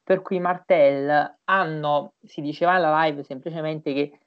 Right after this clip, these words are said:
come mai i Mar-, eh, i Dane hanno potuto così aff-, facilmente appoggiare Rhaegar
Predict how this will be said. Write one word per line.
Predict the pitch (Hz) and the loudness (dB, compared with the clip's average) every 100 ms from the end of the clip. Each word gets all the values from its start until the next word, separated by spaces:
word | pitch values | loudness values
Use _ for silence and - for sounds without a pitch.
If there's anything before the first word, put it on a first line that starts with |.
| _ _ - | _ _ 0
come | 180 170 | 0 2
mai | 170 165 160 160 160 | 2 2 0 -2 -4
i | |
Mar-, | 147 143 - | -6 -6 -8
eh, | - 151 147 143 147 | -10 -4 0 2 0
i | 143 | 0
Dane | 147 160 160 | 0 0 -2
hanno | 151 147 | -4 -4
potuto | 151 147 151 | -4 -2 -2
così | 143 160 160 | -2 -2 -4
aff-, | - 147 - 156 151 147 143 | -4 -8 -2 0 2 2 0
facilmente | 143 147 143 156 156 | -4 -6 -2 -2 -2
appoggiare | 147 151 143 147 139 143 143 | -4 -2 0 2 4 2 0
Rhaegar | 143 156 156 156 151 151 | -2 -4 0 2 2 0